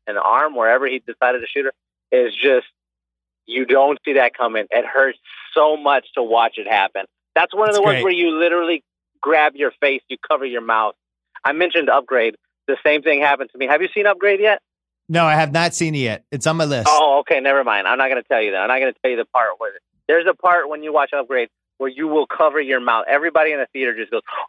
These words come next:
Speaker 1: "Oh my God." Like, that part happens there. That's what that scene was in Taken. It's so good. Taken is no doubt a first-class Hall of Fame movie.
Speaker 2: Well, if we're gonna be doing it as a rewatchables this summer, so I don't wanna spoil it too much. By the way, Forrest Gump rewatchables coming, uh,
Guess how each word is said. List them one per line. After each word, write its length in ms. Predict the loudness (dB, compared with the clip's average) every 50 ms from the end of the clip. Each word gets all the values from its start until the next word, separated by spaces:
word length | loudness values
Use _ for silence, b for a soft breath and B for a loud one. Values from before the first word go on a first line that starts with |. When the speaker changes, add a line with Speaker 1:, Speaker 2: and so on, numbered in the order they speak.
| -8 -2 2
Speaker 1:
"Oh 320 | 4 4 6 6 6 4 4
my 180 | 4 2 0
God." 180 | 0 -4 -6 -4
Like, 160 | -4 -4 -4 -2 0
that 220 | 2 2 2 0 _ _ _
part 200 | 0 0 0 0
happens 380 | 0 0 -2 -2 -4 -8 -14 -8
there. 220 | -2 -2 -2 -2 -2 _ -4
That's 180 | -2 -2 -2 -4
what 100 | -4 -2
that 160 | 0 -2 -2 -2 _
scene 140 | -18 -18 -14 -14
was 100 | -14 -14 _
in 60 | _ _ _ -12 -12
Taken. 120 | -12 -12 -14 -14
It's 120 | -14 -14 _ _ -2
so 180 | -2 -2 0 -2
good. 140 | -4 -8 -8 _ _ _ _ _
Taken 320 | -2 0 0 0 0 0 0
is 140 | 0 -2 -4
no 480 | -6 -8 -6 -2 0 2 2 2 2
doubt 420 | 0 0 2 2 2 2 0 -2 -6 _ _ _ _ _ _ -8
a 60 | -8 -8 -4 _
first-class 520 | 0 0 0 0 -2 -2 0 0 0 0 0
Hall 180 | 0 0 0
of 60 | 0 -2
Fame 200 | -6 -6 -8 -8
movie. 280 | -12 -12 -12 -14 -16 -18 _ _ _ _ _ _ _ _ _ _
Speaker 2:
Well, 360 | -2 0 0 0 0 -2 -6 -8
if 100 | -8 -6
we're 140 | -4 -4 -4
gonna 200 | -2 -4 -4 -4
be 60 | -2
doing 280 | 0 0 0 2 0 0
it 80 | 0 -2
as 140 | -2 -2 -2
a 20 |
rewatchables 800 | -4 -2 -2 0 0 0 -2 -2 -4 -6 -6 -6 -6 -6 -6 -8
this 160 | -8 -8 -6
summer, 260 | -6 -6 -6 -6 -6
so 160 | -6 -6 -4
I 100 | -2 -2 0
don't 120 | 0 0 0
wanna 200 | -2 -2 -4 -6
spoil 320 | -6 -6 -4 -4 -4 -4
it 80 | -4 -6
too 100 | -6 -6
much. 180 | -6 -6 -4
By 120 | -2 0 0
the 80 | 2
way, 100 | 2 0
Forrest 400 | -2 -2 -2 0 0 0 -2 -4
Gump 200 | -4 -6 -6 -6
rewatchables 680 | -6 -6 -4 -2 -2 -4 -4 -6 -8 -8 -8 -8 -8 -8
coming, 380 | -8 -6 -6 -4 -4 -4 -6
uh, 300 | -6 -6 -6 -6 -8 -10